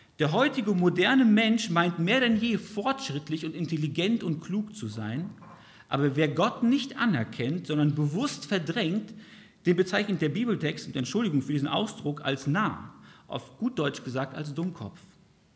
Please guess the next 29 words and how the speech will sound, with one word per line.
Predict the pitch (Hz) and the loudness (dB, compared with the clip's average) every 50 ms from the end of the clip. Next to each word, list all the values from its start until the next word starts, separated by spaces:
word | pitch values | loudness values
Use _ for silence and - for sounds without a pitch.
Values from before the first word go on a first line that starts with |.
| _ _ _ - - - - - | _ _ _ -20 -20 -20 -12 -4
Und | - 156 | -2 0
lieber | 185 175 190 185 | 2 2 2 0
Zuhörer, | - - 262 269 262 208 160 139 135 | 2 2 2 4 4 4 4 2 2
dieser | 135 156 147 156 151 151 | 0 2 0 0 0 0
Text | - 240 240 - - - | -2 -4 -4 -4 -2 0
und | 156 | 2
auch | 147 147 147 | 2 2 2
ich, | 156 226 208 | -2 -4 -4
wir | - 156 131 | -4 -4 -2
wollen | 143 160 160 156 | 0 2 2 2
dich | 147 151 147 | 0 0 -2
nicht | 190 190 - 147 | -2 -4 -4 -4
irgendwie | 151 143 127 120 127 117 | -4 -4 -2 -4 -4 -6
schlecht | - 175 214 254 - - - | -2 -2 -2 -2 -2 -4 -4
machen, | 135 117 123 131 127 | -4 -2 -2 -2 -2
wenn | 131 131 | 0 0
du | 135 | -2
jetzt | 131 135 | -2 -2
sagst, | 135 135 131 - - - - - - - - - - - | -4 -6 -8 -8 -14 -20 -20 -20 -20 -20 -20 -16 -8 -4
nicht | 160 143 151 | -4 2 2
an | 139 131 | 4 4
Gott | 123 139 139 135 - | 4 2 0 -2 -2
glaubst, | - 160 190 160 131 175 190 - - - - - - - - - | -2 0 0 2 0 -2 -6 -8 -14 -18 -20 -20 -20 -20 -12 -6
wir | - 135 123 | -4 0 2
wollen | 160 185 208 | 4 4 4
dich | 202 - | 4 4
nicht | 240 269 254 - 262 | 2 2 2 0 -2
beleidigen. | 214 185 196 220 233 190 123 117 104 120 117 143 180 180 - - - - - - - - - - _ _ _ _ _ - - | 0 0 0 0 -2 -2 -2 -4 -4 -2 -4 -4 -4 -6 -10 -16 -20 -20 -20 -20 -20 -20 -20 -20 _ _ _ _ _ -14 -10
Ähm, | 123 127 120 120 123 127 120 - | -10 -8 -6 -6 -6 -6 -8 -10